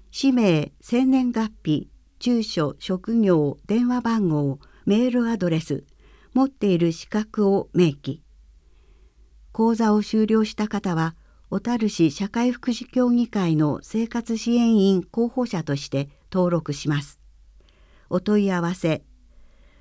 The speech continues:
小樽北後部市青年貢献センター、電話三三の七七六零、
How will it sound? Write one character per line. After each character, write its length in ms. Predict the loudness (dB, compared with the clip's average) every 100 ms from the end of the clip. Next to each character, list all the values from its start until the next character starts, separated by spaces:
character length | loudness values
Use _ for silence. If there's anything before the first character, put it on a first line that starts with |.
| -20 -20 -20 -20 -20 -20 -20 -20 -20 -20 _ -20 -20 -20 -6
小 100 | -2
樽 440 | 2 2 4 2 -2
北 260 | -6 -2 -2
後 320 | -2 -2 0
部 140 | -2
市 340 | -2 0 0 0
青 320 | -2 0 2
年 280 | 2 4 2
貢 420 | 2 -4 -4 -4
献 340 | -2 0 0 0
セ 200 | 0 0
ン 80 |
タ 160 | 0 -2
ー、 300 | -2 -2 -6 -12 _ _ _ _ _ 2
電 260 | 4 4
話 260 | 2 0 -4 _ -20 -8
三 240 | -2 -2
三 320 | 0 0 4
の 260 | 6 4 2 -12 _
七 360 | 0 2 0
七 360 | 0 2 2 2
六 300 | -2 -2 -2
零、 360 | 0 0 -2